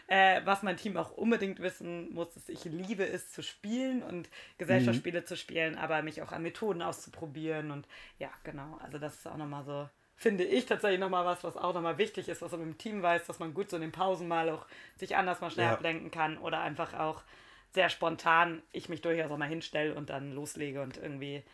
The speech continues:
Speaker 1: auch ein Spiel, ein spontanes anleiten kann, ohne
Speaker 2: Eine
Speaker 1: dass das
Speaker 2: Runde
Speaker 1: Problem
Speaker 2: daddeln
Speaker 1: ist.
Speaker 2: einfach.
Speaker 1: Genau.
Speaker 2: Ja.
Speaker 1: Ja, oder so Energizer oder sowas halt, ne?
Speaker 2: Ja.
Speaker 1: Dass ich sowas dann irgendwie ganz gut auch mal mit reinkrieg. Ja.
Speaker 2: Diese kurze Aufmerksamkeitsspanne, die ich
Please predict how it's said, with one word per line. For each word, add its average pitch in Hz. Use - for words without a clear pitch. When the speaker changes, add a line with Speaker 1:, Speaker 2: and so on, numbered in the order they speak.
Speaker 1:
auch -
ein 151
Spiel, 180
ein 156
spontanes 151
anleiten 143
kann, 139
ohne 160
Speaker 2:
Eine -
Speaker 1:
dass 262
das 233
Speaker 2:
Runde 180
Speaker 1:
Problem 113
Speaker 2:
daddeln 113
Speaker 1:
ist. 98
Speaker 2:
einfach. 120
Speaker 1:
Genau. 143
Speaker 2:
Ja. 120
Speaker 1:
Ja, 180
oder 180
so 170
Energizer 165
oder 147
sowas 151
halt, -
ne? 220
Speaker 2:
Ja. 131
Speaker 1:
Dass -
ich 156
sowas 160
dann 151
irgendwie 156
ganz -
gut -
auch -
mal 156
mit 147
reinkrieg. 151
Ja. 160
Speaker 2:
Diese 110
kurze 131
Aufmerksamkeitsspanne, 143
die 123
ich 117